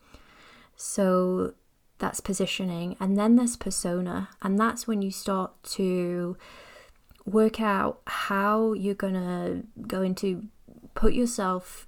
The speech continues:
out there and, and share your message with the world, how you get across the personality, how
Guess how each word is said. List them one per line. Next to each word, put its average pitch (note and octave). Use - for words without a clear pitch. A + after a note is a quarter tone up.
out G3
there D3+
and, -
and F#3
share G3
your G#3
message F3
with F3
the E3+
world, F3+
how G3+
you G3
get F#3+
across -
the -
personality, A#3
how F#3